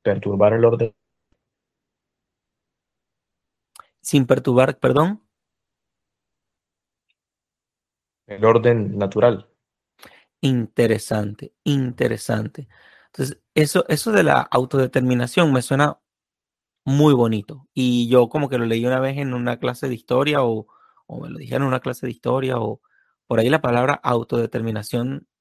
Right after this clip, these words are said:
Speaker 2: tiene como que mucha fuerza. ¿Qué nos puedes decir un poco de eso?
Speaker 1: Que, mm,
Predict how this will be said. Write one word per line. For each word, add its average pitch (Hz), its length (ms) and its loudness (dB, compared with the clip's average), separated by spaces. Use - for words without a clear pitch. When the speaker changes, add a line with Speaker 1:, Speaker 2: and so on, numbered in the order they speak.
Speaker 2:
tiene 120 260 -2
como 117 180 -2
que 123 100 -8
mucha 113 320 -2
fuerza. 110 400 2
¿Qué - 120 -6
nos 180 100 2
puedes 185 180 4
decir 131 220 0
un 135 80 -2
poco 131 240 0
de 110 100 0
eso? - 220 -14
Speaker 1:
Que, 110 560 -4
mm, 98 340 -4